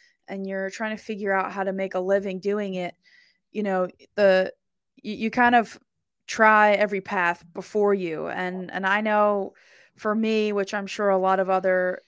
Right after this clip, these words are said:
musicians out there can relate to, uh, just constantly sharing on social media and, you know, posting and making content and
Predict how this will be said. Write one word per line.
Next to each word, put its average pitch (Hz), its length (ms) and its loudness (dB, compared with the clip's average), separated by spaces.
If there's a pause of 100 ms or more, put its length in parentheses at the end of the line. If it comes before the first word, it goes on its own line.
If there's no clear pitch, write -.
(120)
musicians 196 540 -10
out 185 180 -4
there 185 240 0
can 185 220 -12
relate 185 380 -2
to, 185 340 -4 (500)
uh, 185 340 4 (140)
just - 240 -10 (120)
constantly 233 720 -4
sharing 208 500 -2
on 202 120 -4
social 196 360 -6
media 190 760 0
and, 180 380 -6 (560)
you 214 80 -6
know, 190 200 0
posting 208 600 0
and 196 100 -4
making 196 260 -8
content 190 800 -6
and 185 340 -10